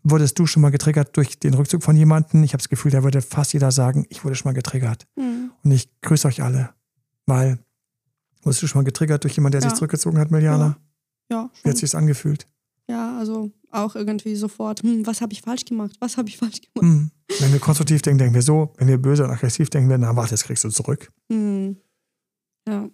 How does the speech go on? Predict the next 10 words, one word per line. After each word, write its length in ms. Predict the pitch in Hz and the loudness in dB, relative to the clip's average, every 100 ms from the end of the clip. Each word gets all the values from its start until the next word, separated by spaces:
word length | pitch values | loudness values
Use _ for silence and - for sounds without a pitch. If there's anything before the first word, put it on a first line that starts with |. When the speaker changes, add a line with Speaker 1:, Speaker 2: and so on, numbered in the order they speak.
| _ _ _ _ _ _ _ _ _ _ _ _ | _ _ _ _ _ _ _ _ _ _ _ _
Speaker 1:
Was 160 | - 147 | -2 0
ist 140 | 170 | 2
es 140 | 160 - | 0 0
da? 280 | 185 160 - _ _ _ _ _ _ _ _ _ _ _ _ _ _ _ _ _ _ _ _ _ - | 0 0 -4 _ _ _ _ _ _ _ _ _ _ _ _ _ _ _ _ _ _ _ _ _ 2
Wir 100 | 143 | 4
müssen 280 | 170 190 | 4 4
wissen, 420 | 160 170 180 175 - _ | 2 2 2 2 -2 _
ganz 240 | 151 175 | 2 2
viele 300 | - 175 170 | 2 0 -2
Trigger 540 | - 160 156 151 147 | -2 0 2 2 0